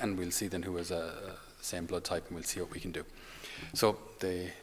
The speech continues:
do the, the, the, the blood test of the family, and they discover that, uh, Jimmy's younger brother, Tom, twelve years of age,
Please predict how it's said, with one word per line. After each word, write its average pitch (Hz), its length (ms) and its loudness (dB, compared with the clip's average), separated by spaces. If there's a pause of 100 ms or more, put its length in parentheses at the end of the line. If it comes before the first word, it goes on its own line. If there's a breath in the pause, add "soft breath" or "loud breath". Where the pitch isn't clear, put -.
(120)
do 101 160 4
the, 90 380 0
the, 90 160 -2
the, 82 240 -2
the - 80 -10
blood 87 180 0
test - 360 0
of 90 120 4
the 85 80 -4
family, 139 360 10 (580 loud breath)
and 101 220 8
they 104 100 12
discover 113 460 12
that, 101 400 12 (100)
uh, 95 300 8
Jimmy's 92 480 4
younger 101 260 6
brother, 85 300 6 (720)
Tom, 76 460 2 (240)
twelve 139 220 12
years 101 180 6
of 85 60 0
age, 80 240 6